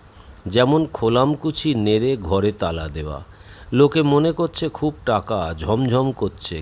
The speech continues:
কিন্তু ভিতরে কেবল খোলামকুচি। বাইরের লোক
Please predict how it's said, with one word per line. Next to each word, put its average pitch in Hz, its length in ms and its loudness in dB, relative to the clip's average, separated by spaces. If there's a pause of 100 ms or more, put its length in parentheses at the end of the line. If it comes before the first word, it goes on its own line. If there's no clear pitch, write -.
কিন্তু 127 280 -4
ভিতরে 98 500 -2
কেবল 143 360 -2
খোলামকুচি। 95 960 0 (540)
বাইরের 156 460 2
লোক 160 260 2